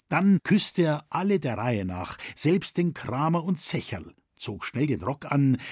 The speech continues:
setzte das Mützchen auf und, „Püt Gott,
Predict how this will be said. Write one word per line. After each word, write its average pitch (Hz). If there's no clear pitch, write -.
setzte -
das -
Mützchen 165
auf 151
und, 139
„Püt 262
Gott, 240